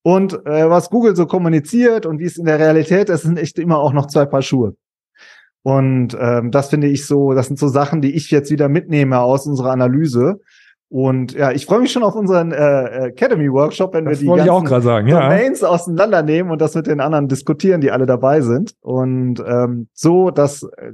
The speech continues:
Speaker 1: ist auf jeden Fall immer sehr spannend, sich die Projekte selbst auch anzugucken und dann daraus zu versuchen, auch die Schlüsse zu ziehen und auch sich zu fragen, wie geht man denn damit um?
Speaker 2: Ja, weil, also sich so, solche Techniken anzuschauen, wie gesagt, wir haben das ja eigentlich nicht bewertet. Wir haben ja gesagt, das ist ein,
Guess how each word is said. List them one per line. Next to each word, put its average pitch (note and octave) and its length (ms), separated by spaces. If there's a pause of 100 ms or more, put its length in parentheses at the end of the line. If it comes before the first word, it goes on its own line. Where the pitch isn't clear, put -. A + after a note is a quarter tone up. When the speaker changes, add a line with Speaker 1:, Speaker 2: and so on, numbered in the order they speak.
(120)
Speaker 1:
ist C#3 200
auf C#3+ 140
jeden D#3 140
Fall C#3+ 340 (320)
immer F3 240
sehr D#3 160
spannend, E3 400
sich D3 140
die D3 100
Projekte D3+ 480
selbst D3+ 340
auch C3+ 80
anzugucken D#3 680
und C3+ 160
dann C#3 160
daraus C#3+ 480
zu C#3 120
versuchen, C3+ 560 (260)
auch - 220 (120)
die C3+ 200
Schlüsse F3 400
zu B2 140
ziehen A2+ 340
und G#2+ 100
auch G#2+ 140
sich A2+ 200
zu A2+ 120
fragen, B2 240
wie A#2+ 60
geht B2+ 140
man B2+ 120
denn B2 100
damit B2 240
um? A#2+ 160 (400)
Speaker 2:
Ja, A2+ 280
weil, B2 420
also C3 220
sich C3 280
so, C#3+ 160
solche C#3+ 240
Techniken D3+ 440
anzuschauen, F3 760
wie D#3+ 80
gesagt, F3 320
wir C3+ 40
haben C#3 100
das C#3+ 120
ja C#3 160
eigentlich D3 300
nicht E3 220
bewertet. D#3 440
Wir G#2+ 100
haben B2 60
ja B2 60
gesagt, C3 400
das B2 140
ist C#3 160
ein, C3 320